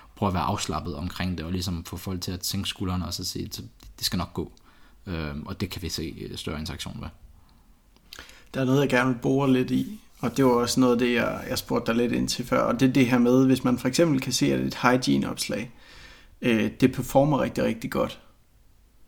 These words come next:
Speaker 2: øh, kan det så ikke blive bumpet op til, øh, til, til et hop eller et hero-opslag?
Speaker 1: Altså, den absolut nemmeste måde at gøre det på, og som jeg også synes, man skal være opmærksom på, det er, hvis du laver et opslag, og du kan se, det får mere interaktion end normalt,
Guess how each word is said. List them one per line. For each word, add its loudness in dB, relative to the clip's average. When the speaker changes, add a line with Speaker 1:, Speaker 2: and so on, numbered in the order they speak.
Speaker 2:
øh, -2
kan 4
det 4
så 4
ikke 0
blive 6
bumpet 6
op 0
til, 6
øh, 0
til, 0
til 4
et -4
hop 4
eller -2
et -8
hero-opslag? 0
Speaker 1:
Altså, -2
den 0
absolut 0
nemmeste 4
måde 0
at -4
gøre -2
det -8
på, -2
og -8
som 0
jeg 0
også -2
synes, -2
man -2
skal -8
være -8
opmærksom -4
på, -4
det 2
er, 0
hvis -8
du -10
laver 2
et 4
opslag, -2
og -2
du -4
kan -6
se, 0
det -8
får -2
mere 2
interaktion -4
end -6
normalt, -6